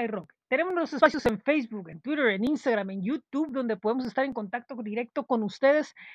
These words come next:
Hablando de YouTube, recuerden los sábados de sesenta y cinco F M a las tres de la tarde. Estamos también en Groover, donde podemos recibir su música y, eh, bueno, pues estar ahí en contacto directo con ustedes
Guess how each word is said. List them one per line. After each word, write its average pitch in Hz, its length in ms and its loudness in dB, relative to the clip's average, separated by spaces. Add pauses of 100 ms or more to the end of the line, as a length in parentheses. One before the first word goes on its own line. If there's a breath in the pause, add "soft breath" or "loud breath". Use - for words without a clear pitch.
(120 loud breath)
Hablando 294 380 4
de 269 60 0
YouTube, 285 380 0
recuerden 285 380 2
los 254 160 0
sábados 330 540 8
de 196 60 -8
sesenta 226 300 -6
y 214 60 -4
cinco 285 300 -2
F 269 180 2
M 285 140 2
a 262 60 2
las 214 220 0
tres 262 240 4
de 254 80 2
la 214 140 2
tarde. 190 420 -2 (340 soft breath)
Estamos 320 300 6
también 359 220 4
en 311 180 0
Groover, 277 400 4
donde 226 240 0
podemos 254 260 2
recibir 233 360 -2
su 233 180 -2
música 277 800 0 (480 loud breath)
y, 339 500 2
eh, 233 260 0 (440)
bueno, 240 260 -2
pues 214 160 -8
estar 254 240 0
ahí 269 120 -2
en 254 80 -6
contacto 254 340 -4
directo 233 300 -4
con 214 160 -4
ustedes 277 540 -2